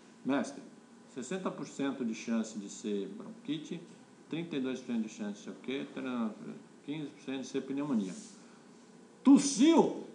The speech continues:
e tá com fraqueza, mestre, chance de pneumonia aumentou para vinte e cinco por cento. Tossiu, tá com não sei o quê, não sei o quê, meu amigo,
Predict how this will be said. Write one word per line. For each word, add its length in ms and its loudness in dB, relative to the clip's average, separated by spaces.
e 100 0
tá 240 8
com 140 8
fraqueza, 840 6
mestre, 420 -2
chance 240 -6
de 60 -12
pneumonia 540 2
aumentou 400 0
para 360 -2
vinte 200 -4
e 20 -16
cinco 260 -6
por 160 -4
cento. 240 -6
Tossiu, 680 10
tá 160 6
com 80 4
não 60 8
sei 160 4
o 20 2
quê, 200 4
não 80 0
sei 140 -2
o 40 -4
quê, 380 2
meu 120 0
amigo, 260 0